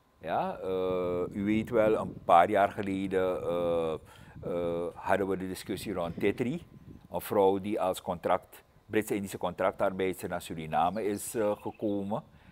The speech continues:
hè, en uiteindelijk het leven heeft gelaten hier bij opstand. Dus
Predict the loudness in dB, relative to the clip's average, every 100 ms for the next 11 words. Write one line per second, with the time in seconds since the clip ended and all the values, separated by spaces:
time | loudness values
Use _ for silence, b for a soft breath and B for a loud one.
0 | -8 -4 -4 -4 -8 -6 -6 -6 -6 -4
1 | -4 -4 -4 -4 -4 -4 -4 -4 -2 2
2 | 4 2 0 -6 -6 -2 -2 0 -2 -4
3 | -4 -2 -2 -6 B B B B 0 4
4 | 4 0